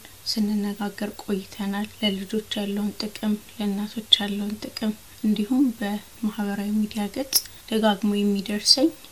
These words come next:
ጡትን ወተት አልቦ፣ እ፣ ልጆችን መመገብ ጋር የተያያዙ ወይም ደግሞ የብሬስት ሚልክ ፓምፒንግ ጥያቄዎች ነበሩ። እሱንም ደግሞ፣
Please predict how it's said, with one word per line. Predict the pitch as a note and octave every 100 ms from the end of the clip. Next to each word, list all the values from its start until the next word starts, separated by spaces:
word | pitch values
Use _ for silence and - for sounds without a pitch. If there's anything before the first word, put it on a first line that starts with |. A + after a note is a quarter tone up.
| -
ጡትን | - G#3+ - G#3 - - - - -
ወተት | A3 G3 - - -
አልቦ፣ | G3+ G3 F#3+ - A3 C4
እ፣ | B3 A3+ C#4+ -
ልጆችን | G#3 F#3 A3+ A3 - G#3
መመገብ | G3 F#3+ F#3+ - G3+ -
ጋር | A3 G3+
የተያያዙ | G3 - G3 F#3+
ወይም | G#3 G3+
ደግሞ | G3 A#3 A#3+
የብሬስት | G#3+ F3+ G#3 G#3 G#3+
ሚልክ | G3+ - - -
ፓምፒንግ | - G#3 G3+ - G#3 G3+ -
ጥያቄዎች | - G#3 G3+ - G#3+ -
ነበሩ። | G#3+ G3 - A3+ D#4+
እሱንም | - - G3+ G3+ G3+
ደግሞ፣ | G#3 G#3